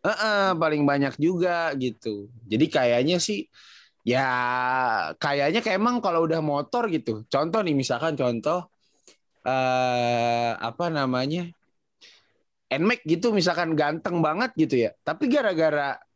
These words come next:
bukan ini, bukan Honda, jadi kayak mikir gitu, Pak. Nggak tahu kenapa tuh ya. Mungkin gara-gara bawaan dari ini kali ya, dari, dari memang mindset atau pemikiran gitu.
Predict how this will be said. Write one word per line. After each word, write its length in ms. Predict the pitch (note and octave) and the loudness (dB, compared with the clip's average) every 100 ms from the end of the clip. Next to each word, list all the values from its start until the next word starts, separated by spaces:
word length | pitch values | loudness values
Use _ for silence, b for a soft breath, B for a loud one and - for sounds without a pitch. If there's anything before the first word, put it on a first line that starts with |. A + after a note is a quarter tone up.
| _ b _ _ | _ b _ _
bukan 960 | - C#3 - D3+ C#3 C3+ C3+ C3+ C3+ C3+ | -4 -4 0 -2 0 -2 -2 -2 -2 -2
ini, 360 | B2+ A2+ F#3+ F4 - | 0 0 0 -4 -4
bukan 440 | C3 A#2+ - B2+ B2+ | -4 -2 -2 -2 0
Honda, 360 | A2 C3 A#3 - _ - | 0 2 0 -2 _ -2
jadi 200 | D#3+ E3 | 0 0
kayak 200 | F3+ F3 | 0 0
mikir 340 | C4 C4+ D4+ C#4 | 0 0 0 2
gitu, 200 | C4+ C#4 | 0 -2
Pak. 240 | G3+ C#3 - _ _ _ _ | -4 -6 -6 _ _ _ _
Nggak 160 | C#3+ D#3 | -2 0
tahu 80 | A#3 E4+ | 0 0
kenapa 200 | G4+ F4+ | 0 0
tuh 160 | F#3 | 4
ya. 80 | C3+ C3 | 4 4
Mungkin 240 | F3+ D#4 | 4 2
gara-gara 400 | B3+ A3 F3 F3 | 2 2 2 0
bawaan 720 | D#3 D3+ D3+ C3+ D3 D3 D#3 - B B B B | 0 0 0 -2 -4 -6 -8 -12 B B B B
dari 720 | C#3 D3+ D#3+ D#3+ D#3+ D#3 D#3 G#3+ | 0 4 4 6 6 6 6 6
ini 120 | D4 C4 | 4 4
kali 240 | B2 G2 | 0 -2
ya, 100 | G2 G#2 | -4 -2
dari, 440 | A2+ G#2+ A#2 A2+ A2+ A2+ A2+ A2+ A2 G#2+ D2 - | -2 2 2 4 4 2 2 2 2 0 -2 -6
dari 360 | A2+ A2 G#2+ A2 | -2 0 0 0
memang 560 | G#2+ G#2 G#2 G#2+ G#2 G2 | 0 -2 -4 -4 -6 -2
mindset 480 | C3 D3 - D3+ - | 0 2 2 -2 -2
atau 640 | A2+ - A#2 A2+ A2+ G#2+ | -4 0 0 2 2 0
pemikiran 800 | A#2 B2 A#2+ - C3 C#3 C#3 B2+ A#2 | 0 -2 -2 -2 0 0 0 -2 -2
gitu. 320 | G#2+ - - | -4 -6 -20